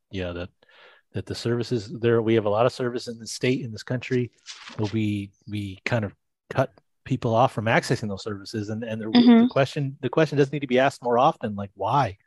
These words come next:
Speaker 1: Like, what is the root
Speaker 2: Yeah.
Speaker 1: co-, what is the root here of why you are denying these services? You know, even they
Speaker 2: Right.
Speaker 1: had the, the, the big thing about the, the truck drivers being able to get licenses a few years ago and everything.
Speaker 2: Mm-hmm.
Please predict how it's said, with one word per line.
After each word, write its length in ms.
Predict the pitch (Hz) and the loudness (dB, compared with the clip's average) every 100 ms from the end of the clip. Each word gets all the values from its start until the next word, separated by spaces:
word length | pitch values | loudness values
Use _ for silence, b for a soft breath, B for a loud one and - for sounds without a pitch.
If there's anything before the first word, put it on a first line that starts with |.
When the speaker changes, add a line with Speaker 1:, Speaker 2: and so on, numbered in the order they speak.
| _ _ _ _ _ | _ _ _ _ _
Speaker 1:
Like, 100 | 107 | -6
what 180 | 107 139 | 2 4
is 120 | 139 | 4
the 100 | 135 | 2
root 160 | 110 135 | 4 6
Speaker 2:
Yeah. 140 | 143 - | 4 2
Speaker 1:
co-, 260 | 131 147 | 2 2
what 180 | 123 151 | 4 6
is 100 | 165 | 6
the 120 | 151 | 6
root 260 | 135 156 196 | 6 6 4
here 340 | - 120 113 | 2 4 4
of 160 | 135 110 104 | 2 -2 -6
why 300 | 101 117 123 | 2 4 6
you 180 | 127 127 | 4 2
are 60 | 123 | -2
denying 440 | 113 110 117 117 | -4 -4 -4 -4
these 180 | 113 110 | -8 -8
services? 460 | 120 127 131 - 92 | -4 -2 -4 -10 -10
You 40 | 104 | -6
know, 120 | 104 b b b b | -6 b b b b
even 160 | 139 | 6
they 60 | 208 | 6
Speaker 2:
Right. 60 | 127 | 6
Speaker 1:
had 120 | 135 | 4
the, 100 | 147 - | 2 0
the, 180 | 131 131 | -2 -2
the 140 | 117 | 0
big 180 | 110 135 | 2 2
thing 160 | 135 131 | 2 2
about 340 | 123 117 113 | 4 4 4
the, 280 | 110 107 107 | 0 0 0
the 80 | 104 | -4
truck 240 | - 123 | -2 -2
drivers 340 | 135 123 120 110 | 2 2 2 -2
being 180 | 123 117 | -4 -4
able 100 | 110 | -2
to 60 | |
get 120 | 113 | -2
licenses 460 | 101 104 113 107 110 | -2 -4 -4 -10 -10
a 60 | 110 | -10
few 160 | 110 | -8
years 180 | 113 104 | -8 -8
ago 300 | - 110 110 | -6 -2 -2
and 100 | 110 | -2
everything. 240 | 110 240 | 0 4
Speaker 2:
Mm-hmm. 220 | 233 233 | 6 6